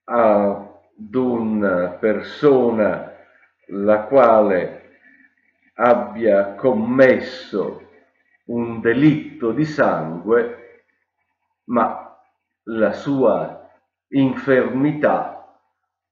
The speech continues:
ammesso che sia ritenuta capace di attenuare la capacità di intendere e di volere, è la cleptomania, che sembra non abbia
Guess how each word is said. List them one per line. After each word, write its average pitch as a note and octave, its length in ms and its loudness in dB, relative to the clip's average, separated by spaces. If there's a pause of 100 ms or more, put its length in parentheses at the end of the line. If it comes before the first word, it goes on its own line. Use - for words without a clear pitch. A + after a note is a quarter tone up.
(160)
ammesso F#2 720 -4
che E2+ 120 -10
sia G2+ 380 -2
ritenuta G2 760 -6
capace G2 1040 -2
di G#2 160 -4
attenuare G2+ 1040 -2 (840)
la G2 200 -6
capacità G#2 580 0
di F#2+ 140 -2
intendere F#2+ 560 0
e F2+ 40 -8
di F#2+ 100 -6
volere, F#2 680 0
è - 20 -2
la F#2 180 -2
cleptomania, G2+ 1300 -4 (840)
che - 600 -8 (920)
sembra F#2 1000 -4
non G2+ 300 -4
abbia F#2+ 680 -4